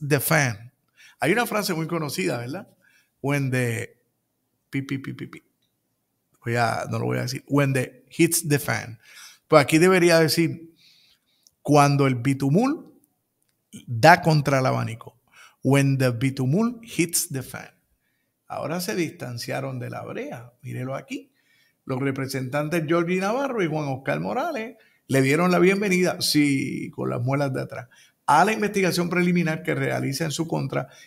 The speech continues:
el Departamento de Justicia y en contra del alcalde de San Juan, Miguel Romero, en torno a unas presuntas donaciones de brea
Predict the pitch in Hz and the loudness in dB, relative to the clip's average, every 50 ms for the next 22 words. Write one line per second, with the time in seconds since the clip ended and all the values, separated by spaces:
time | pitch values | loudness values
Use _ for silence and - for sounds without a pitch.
0 | _ _ _ - 170 196 220 202 185 165 160 151 156 143 147 151 156 170 165 160 | _ _ _ 0 2 2 2 4 4 4 4 4 2 2 2 0 0 0 2 2
1 | 165 170 170 165 170 147 139 135 - 160 156 139 135 - 131 135 143 147 147 147 | 2 2 2 2 0 0 -2 0 0 0 -2 -2 -2 -4 -6 -4 -4 -2 -2 0
2 | 143 143 131 - 143 139 143 147 151 147 160 170 165 147 143 139 143 147 - _ | -2 -2 -2 -4 -4 -4 -2 -4 -6 -6 -8 -8 -6 -4 -4 -2 -4 -4 -8 _
3 | _ _ _ - 160 143 143 135 135 147 160 160 175 165 156 143 139 139 - - | _ _ _ -6 -4 0 0 2 2 0 0 0 0 2 2 2 2 0 0 -4
4 | - - 226 233 233 226 - 220 208 180 156 135 131 127 - _ - - - - | -4 -2 -2 0 0 2 4 6 6 6 4 0 -2 -4 -6 _ -18 -20 -20 -20
5 | _ _ _ - 123 127 139 160 160 - - 147 143 131 - 156 151 147 143 151 | _ _ _ 4 4 6 6 4 4 2 2 0 0 0 0 -2 -2 -2 -2 -4
6 | 143 127 139 143 139 135 123 - 143 143 143 143 143 127 120 139 131 127 127 147 | -2 -2 -2 -2 -2 -2 -4 -4 -4 -4 -4 -4 -6 -4 -4 -4 -2 0 2 2
7 | 160 151 139 - | 4 2 2 -2